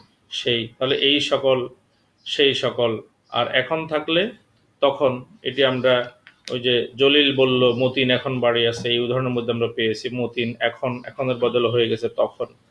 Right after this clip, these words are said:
আছের বদলে ছিল, আহ, আছের পরিবর্তে আমরা ব্যবহার করেছিলাম ছিল, মানে বর্তমান কালের পরিবর্তে অতীতকাল। এই রূপে থাকলে সেই রূপে, তাহলে এই, সেই,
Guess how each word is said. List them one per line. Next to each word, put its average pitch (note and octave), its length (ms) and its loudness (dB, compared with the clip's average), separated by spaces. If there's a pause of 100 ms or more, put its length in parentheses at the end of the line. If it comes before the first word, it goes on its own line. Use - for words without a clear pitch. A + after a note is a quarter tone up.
(480)
আছের B2+ 340 2
বদলে B2 380 2
ছিল, A#2 340 -2 (480)
আহ, - 20 -8
আছের A#2+ 540 0
পরিবর্তে A#2+ 720 0
আমরা A#2 220 2
ব্যবহার A#2 340 2
করেছিলাম A2+ 380 -4
ছিল, A2+ 320 -4 (480)
মানে C3 120 -6
বর্তমান B2+ 520 2
কালের A#2 280 2
পরিবর্তে A#2 680 -2 (500)
অতীতকাল। B2+ 640 -2 (600)
এই F3 260 4
রূপে G3 240 4
থাকলে E3+ 560 0 (320)
সেই D#3 320 2
রূপে, A2 340 -2 (120)
তাহলে C#3 220 4
এই, D3 520 2 (380)
সেই, C3+ 520 -2